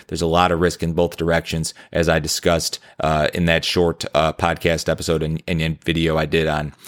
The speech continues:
uh, Friday. In regard to weather, it looks like Brazil and Argentina are gonna be all right in terms of rainfall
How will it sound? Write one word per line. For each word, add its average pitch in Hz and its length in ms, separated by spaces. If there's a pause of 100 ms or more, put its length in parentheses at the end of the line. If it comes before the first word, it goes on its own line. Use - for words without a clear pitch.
(180)
uh, 73 340
Friday. 82 680 (360)
In 92 60
regard 135 240
to 113 80
weather, 110 420
it 95 120
looks 107 200
like 110 180
Brazil 101 280
and 98 80
Argentina 98 560
are 76 100
gonna 92 140
be 90 140
all 90 120
right 90 320
in 87 120
terms 90 280
of 82 140
rainfall 90 720